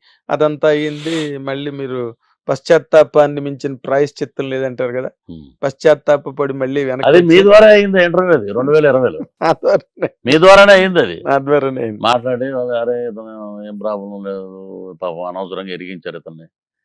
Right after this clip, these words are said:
Speaker 2: అని చెప్పి రాధాకృష్ణ గారు కూడా మాట్లాడి,
Speaker 1: అవును.
Speaker 2: అలాగే ఉగ్రవాద శిక్షణా శిబిరం నుంచి వచ్చేవాడు మేము,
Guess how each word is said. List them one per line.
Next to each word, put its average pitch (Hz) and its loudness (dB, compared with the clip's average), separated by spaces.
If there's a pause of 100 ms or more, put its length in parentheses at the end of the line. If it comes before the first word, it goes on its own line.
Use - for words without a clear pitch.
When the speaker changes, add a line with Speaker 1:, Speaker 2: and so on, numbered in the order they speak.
(420)
Speaker 2:
అని 98 -10
చెప్పి 95 -8 (760)
రాధాకృష్ణ 92 -8
గారు 85 -10
కూడా 85 -10
మాట్లాడి, 87 -10 (140)
Speaker 1:
అవును. 110 -6 (220)
Speaker 2:
అలాగే 98 -8
ఉగ్రవాద 107 0
శిక్షణా 110 -8
శిబిరం 101 -6
నుంచి 98 -8
వచ్చేవాడు 92 -8
మేము, 90 -14